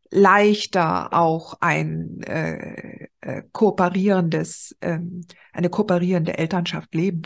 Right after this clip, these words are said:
ohne Frage, ja. Aber mit einem toxischen Ex, und das ist ja nun mal jetzt hier das Thema, ja.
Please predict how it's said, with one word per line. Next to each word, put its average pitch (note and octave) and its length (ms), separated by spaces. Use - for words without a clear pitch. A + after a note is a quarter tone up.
ohne E3 240
Frage, - 460
ja. G3 160
Aber A3 240
mit A3+ 200
einem G3 240
toxischen C#4+ 480
Ex, B3 220
und F3 160
das G#3 160
ist B3 120
ja A3+ 140
nun A#3 160
mal A3 220
jetzt G#3+ 240
hier B3+ 220
das G#3 260
Thema, B3+ 420
ja. G#3 240